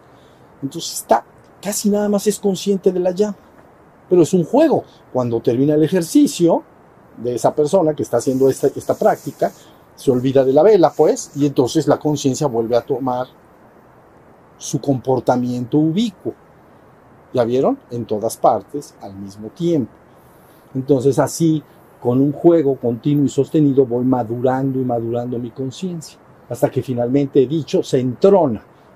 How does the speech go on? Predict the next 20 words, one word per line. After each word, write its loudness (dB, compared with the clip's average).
Todo 6
es -4
un 2
juego. 0
Hay 2
prácticas -2
estáticas, 0
como -4
la 0
que -8
estamos -2
haciendo, 2
las 0
que -14
están -4
haciendo -6
con -4
Aviraj 2
son -4
dinámicas, 0